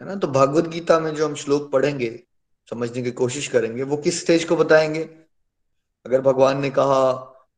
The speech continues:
तुम्हें दुख से और सुख से विचलित नहीं होना है, समभाव मेंटेन करना है, तो ये कौन सी स्टेज है? ये क्या नर्सरी की स्टेज है या ये actually पीएचडी की स्टेज है जो अल्टीमेट ऑब्जेक्टिव है हमारा? क्या बताया जाएगा? भगवान बातें बताएंगे बिल्कुल परफेक्ट स्टेज की,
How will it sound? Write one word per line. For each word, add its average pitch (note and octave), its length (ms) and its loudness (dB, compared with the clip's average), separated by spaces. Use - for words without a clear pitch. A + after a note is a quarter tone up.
तुम्हें C3+ 240 -4
दुख C#3+ 180 -4
से C3+ 580 2
और A#2 140 -4
सुख B2+ 220 -14
से C3+ 180 -2
विचलित B2 400 -4
नहीं C3 180 -4
होना A2 200 -4
है, A2 80 -4
समभाव B2+ 460 2
मेंटेन A2+ 400 -6
करना G#2 240 -4
है, G#2 60 -8
तो B2+ 100 -10
ये D3 100 -4
कौन D#3 220 0
सी D#3 120 -8
स्टेज A2+ 340 -6
है? G2 80 -8
ये C3 180 2
क्या B2 340 2
नर्सरी B2 380 -4
की D#3+ 120 -8
स्टेज C#3+ 320 -4
है D3 380 -2
या C3+ 140 0
ये C#3+ 180 2
actually G3+ 360 -2
पीएचडी E3 380 4
की F3 120 -8
स्टेज D3+ 280 -2
है F#3 80 2
जो G3 120 -2
अल्टीमेट G3 420 2
ऑब्जेक्टिव D3 520 2
है B2+ 60 2
हमारा? G#2+ 340 -8
क्या D3 140 4
बताया C#3 340 2
जाएगा? B2+ 400 2
भगवान C#3+ 380 4
बातें F3 260 0
बताएंगे F#3+ 360 -2
बिल्कुल G#3 340 -6
परफेक्ट F3 320 2
स्टेज D3+ 300 -6
की, - 180 -20